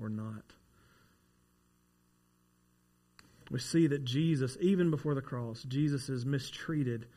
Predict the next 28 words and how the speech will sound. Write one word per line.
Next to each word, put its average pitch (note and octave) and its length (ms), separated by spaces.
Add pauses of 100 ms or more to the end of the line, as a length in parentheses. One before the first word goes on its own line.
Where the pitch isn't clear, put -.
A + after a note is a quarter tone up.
(380)
Um, A#2+ 240
he's B2+ 160
treated D#3+ 320
as C3 180
if C3 100
he's C3 180
less C#3+ 400
than C3 160
human B2+ 400
through A#2+ 120
this A#2 180
whole B2+ 200
time. B2 360
But C#3 80
then E3+ 160
we D#3 100
do D#3 240
get C#3+ 380
to C#3 320 (580)
the C3+ 100
crucifixion. C3 680
That's C3 100
point D3 220
number B2+ 160
two. B2 260
He C3 160
was B2+ 160
crucified C3+ 800